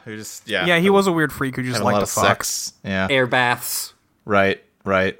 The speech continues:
Speaker 3: Uh,
Speaker 1: Grover Cleveland was, wait, no,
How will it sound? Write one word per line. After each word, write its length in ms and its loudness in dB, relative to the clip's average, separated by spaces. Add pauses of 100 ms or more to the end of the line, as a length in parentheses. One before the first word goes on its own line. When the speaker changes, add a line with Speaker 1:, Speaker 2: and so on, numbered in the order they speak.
(2000)
Speaker 3:
Uh, 440 4
Speaker 1:
Grover 120 -6
Cleveland 640 -2
was, 240 -4
wait, 180 -4
no, 240 -6